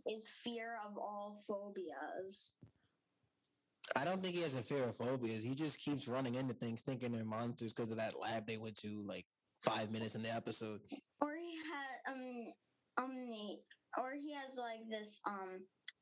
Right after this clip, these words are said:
Speaker 1: this other phobia. I forget what it is, but it's a fear of monsters.
Speaker 2: Yeah, that's probably what it is. 'Cause he's just trying to keep the whole camp safe, but, like, he has no idea that it's just regular people. <laughs>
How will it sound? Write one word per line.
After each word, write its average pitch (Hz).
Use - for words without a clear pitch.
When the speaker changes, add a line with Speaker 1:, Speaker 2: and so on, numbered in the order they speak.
Speaker 1:
this 208
other 220
phobia. 233
I 208
forget 196
what 202
it 185
is, 180
but 202
it's 202
a 196
fear 202
of 196
monsters. 214
Speaker 2:
Yeah, 214
that's 262
probably 233
what 135
it 117
is. 123
'Cause 110
he's 131
just 131
trying 127
to -
keep 131
the 117
whole 120
camp 120
safe, 127
but, 113
like, 104
he 110
has 110
no 110
idea 107
that 117
it's 107
just 117
regular 110
people. 101
<laughs> -